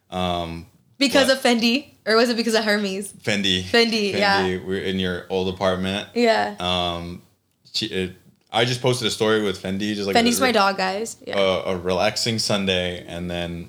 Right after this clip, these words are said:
Speaker 1: Brooke got, um, responded to my D M, and then
Speaker 2: Yeah.
Speaker 1: after that, we never stopped talking.
Speaker 2: Yeah,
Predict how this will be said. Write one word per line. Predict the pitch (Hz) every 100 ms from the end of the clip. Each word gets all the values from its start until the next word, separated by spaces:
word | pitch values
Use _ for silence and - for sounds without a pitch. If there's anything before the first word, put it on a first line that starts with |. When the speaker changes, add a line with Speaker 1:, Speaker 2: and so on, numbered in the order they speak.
| - 85
Speaker 1:
Brooke | 87 87 - _ _ 85
got, | 87 71 -
um, | 85 82 80 -
responded | 90 90 - 87 87 87
to | 87
my | 87 82
D | 87 85
M, | 82 90
and | 90
then | 95 208
Speaker 2:
Yeah. | -
Speaker 1:
after | 87 92 -
that, | 92 92 92 87
we | 90 87 -
never | 90 90
stopped | - 95 104
talking. | 101 - 190
Speaker 2:
Yeah, | 208 233 285